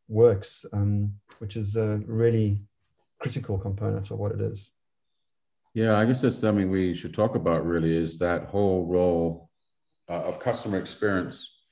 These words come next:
Speaker 2: Um, I, I, I guess I hadn't really experienced <laughs> that, that myself as much as I had when I met you guys in South Africa and, and see that, that absolute focus on the customer. You know, a lot of
Speaker 1: Sure.
Speaker 2: designers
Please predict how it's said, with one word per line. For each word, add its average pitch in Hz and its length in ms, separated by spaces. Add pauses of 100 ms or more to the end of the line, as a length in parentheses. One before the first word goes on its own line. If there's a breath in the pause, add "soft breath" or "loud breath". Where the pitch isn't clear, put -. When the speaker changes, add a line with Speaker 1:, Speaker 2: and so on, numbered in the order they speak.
(440)
Speaker 2:
Um, 92 300
I, 101 140
I, 104 440
I 98 40
guess 113 220
I 98 60
hadn't 98 220
really 92 180
experienced - 580
<laughs> 107 140
that, 98 240
that - 340
myself 123 680 (380 loud breath)
as 110 120
much 110 200
as 101 100
I 101 60
had 110 240
when 104 120
I 101 100
met 104 300
you 104 120
guys 95 380
in 92 80
South 92 200
Africa 104 420
and, 90 140
and 92 400
see 113 200
that, 90 240
that - 160
absolute - 380
focus 120 460
on 87 140
the 80 80
customer. 92 580 (760)
You 104 100
know, 98 80
a - 80
lot 123 100
of 117 120
Speaker 1:
Sure. 101 300 (180)
Speaker 2:
designers - 440